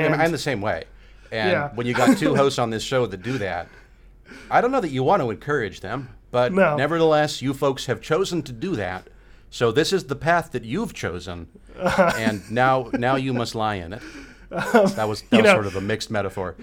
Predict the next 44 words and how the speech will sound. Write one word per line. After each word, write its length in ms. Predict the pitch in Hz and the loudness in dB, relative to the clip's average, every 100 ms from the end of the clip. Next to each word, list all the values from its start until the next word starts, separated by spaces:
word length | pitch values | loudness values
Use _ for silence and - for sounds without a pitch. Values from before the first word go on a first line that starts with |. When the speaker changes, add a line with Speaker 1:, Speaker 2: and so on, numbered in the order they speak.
| - | -2
Speaker 1:
that 160 | 180 196 | 6 8
was 160 | 196 196 | 8 4
a 40 | |
very 200 | 196 196 | 2 2
Speaker 2:
<laughs> 20 | |
Speaker 1:
mixed 200 | 180 - | 2 -2
metaphor. 360 | 160 156 - 160 | -6 -6 -6 -6
And 180 | 180 190 | -2 0
maybe, 240 | 208 214 | 2 0
maybe 240 | 190 202 208 | 0 0 0
we 100 | 214 | -2
should 180 | 214 | -4
put 140 | 202 196 | 0 4
up 180 | 180 180 | 4 2
another 360 | 175 185 180 | 2 2 2
poll 300 | 170 180 165 | 0 2 2
after 260 | 156 165 165 | 2 -2 -4
this 140 | 156 | -6
episode 260 | 170 165 156 | -6 -4 -6
comes 240 | 165 151 | -4 -2
out 180 | 170 156 | -2 -2
saying, 180 | 165 151 | -4 -6
"Do 100 | 165 | -4
you 80 | 165 | -2
really 240 | 175 170 | 0 0
want 120 | 175 | 0
us 160 | 202 202 | -2 -2
to 120 | - | -12
keep 240 | - 175 143 | -10 -10 -6
doing 220 | 160 160 | -4 -2
Speaker 2:
<laughs> 60 | 151 | -2
Are 60 | - | -4
Speaker 1:
this?" 160 | 185 | 0
Speaker 2:
you 80 | 185 | -2
sure 600 | 185 - 185 214 214 127 | -2 -4 2 8 8 8
that 140 | 110 | 2
you 140 | 120 117 | -2 2
want 160 | 117 | 2
an 100 | 117 | 2
etymology 560 | 123 117 110 107 101 107 | 0 0 0 0 -2 -6
section 320 | 113 104 104 | -4 -4 -4
of 60 | 95 | -8
this 120 | 95 | -8
podcast? 520 | 110 104 104 123 147 | -4 -4 -4 -10 -10